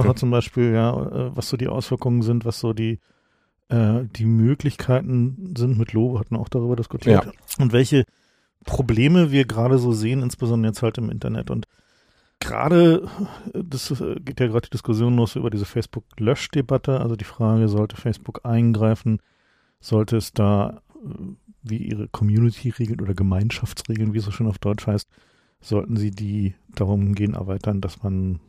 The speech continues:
Speaker 2: nicht mehr gegen Einwanderung sein darf zum Beispiel? Oder wo, wo liegt da die Grenze? Was ist sozusagen der moralische Grundkonsens, der ethische Minimalstandard, der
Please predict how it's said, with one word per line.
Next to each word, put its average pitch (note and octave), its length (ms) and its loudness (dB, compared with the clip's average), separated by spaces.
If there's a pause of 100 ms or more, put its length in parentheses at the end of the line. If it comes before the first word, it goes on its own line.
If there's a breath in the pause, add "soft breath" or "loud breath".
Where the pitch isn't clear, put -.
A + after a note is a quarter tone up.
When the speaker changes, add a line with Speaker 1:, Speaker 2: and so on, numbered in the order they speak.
(180)
Speaker 2:
nicht G#2+ 260 -4
mehr F#2+ 360 -2 (200)
gegen G2 260 -4
Einwanderung B2 600 2
sein B2 240 4
darf A#2+ 180 2
zum B2+ 160 -2
Beispiel? A#2 460 -4 (560 soft breath)
Oder G2+ 520 0
wo, A2+ 520 -4
wo B2 240 0
liegt - 180 -4
da A#2 60 2
die G#2 120 -4
Grenze? G#2+ 420 -6
Was G#2+ 180 -4
ist G#2+ 100 -12
sozusagen G#2 540 -2
der G2+ 220 0 (520)
moralische A2+ 540 0
Grundkonsens, B2+ 1040 2
der A2 220 -4
ethische A#2+ 520 0
Minimalstandard, A2 1300 2
der G2+ 420 0